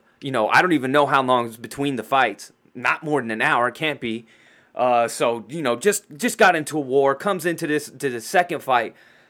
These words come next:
all busted up, beaten. Artem Levin looks fresh as fuck. Joe Schilling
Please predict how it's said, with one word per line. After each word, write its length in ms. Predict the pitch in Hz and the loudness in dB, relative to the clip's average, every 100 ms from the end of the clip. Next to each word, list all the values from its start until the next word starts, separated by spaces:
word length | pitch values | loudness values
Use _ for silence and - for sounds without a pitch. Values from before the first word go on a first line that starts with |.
| _ _ _ | _ _ _
all 240 | 185 185 165 | 2 4 4
busted 460 | 160 143 - 139 | 4 4 0 0
up, 320 | 127 120 123 | 2 2 0
beaten. 560 | 113 165 147 135 135 139 | -6 -6 -4 -4 -4 0
Artem 380 | 151 165 160 151 | 2 2 2 0
Levin 300 | 147 143 139 | 2 2 0
looks 180 | 123 - | -2 -2
fresh 340 | - 143 139 | 0 0 0
as 120 | 127 - | -10 -4
fuck. 340 | 139 135 - - _ _ _ _ 135 | 0 0 -2 -16 _ _ _ _ 2
Joe 240 | 185 170 | 4 4
Schilling 440 | - 190 175 151 | 2 0 0 -2